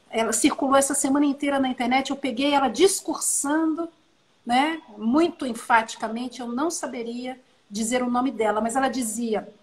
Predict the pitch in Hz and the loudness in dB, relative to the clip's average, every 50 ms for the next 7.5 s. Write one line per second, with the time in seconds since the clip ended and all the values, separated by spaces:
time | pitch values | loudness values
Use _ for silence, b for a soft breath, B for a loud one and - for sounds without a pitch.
0 | _ _ _ _ _ _ _ _ _ _ b b b b b b - 202 226 226 | _ _ _ _ _ _ _ _ _ _ b b b b b b 2 4 4 6
1 | 226 - - 262 277 311 330 311 254 202 190 - - - - - 220 214 233 240 | 4 4 0 0 0 0 0 -2 -2 -6 -8 -10 -14 -16 -14 -12 -8 -6 -6 -6
2 | 254 254 - 185 175 165 214 254 294 311 294 - - - 190 196 202 196 - - | -6 -8 -12 -10 -2 0 2 2 2 2 0 -2 -6 -8 -8 -6 -6 -8 -6 -4
3 | 226 226 214 220 - 233 208 208 _ - - 240 277 302 302 277 208 190 175 156 | -4 -4 -4 -4 -2 -4 -4 -4 _ -2 0 2 2 2 2 0 -2 -4 -6 -4
4 | 185 208 233 254 262 262 226 214 202 202 - - - - 220 220 226 220 208 196 | -2 -2 0 2 2 0 0 -2 -4 -4 -4 -4 2 4 6 8 6 6 4 -2
5 | 196 196 233 233 233 - 226 208 233 262 302 330 339 269 254 - - - 240 226 | -4 -4 -4 -4 -4 -4 -2 2 4 6 6 6 6 2 -2 -6 -10 -10 -10 -10
6 | 226 220 - 240 214 - - 240 226 220 196 220 214 214 202 185 - - - - | -10 -10 -12 -10 -10 -10 -8 -8 -10 -10 -10 -10 -12 -12 -14 -16 -20 -18 -12 -8
7 | 214 214 254 285 277 240 190 190 180 - | -4 -4 -2 -2 -2 -4 -6 -10 -14 -18